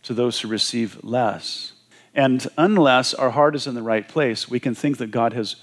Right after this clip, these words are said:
mistreated us by way of his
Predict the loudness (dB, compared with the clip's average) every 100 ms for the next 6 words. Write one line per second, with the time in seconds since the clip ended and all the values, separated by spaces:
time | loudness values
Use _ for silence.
0 | _ _ -8 -6 -4 0 2 2 2 -2
1 | -10 -14 _ _ _ 0 2 4 2 2
2 | -2 -4 -6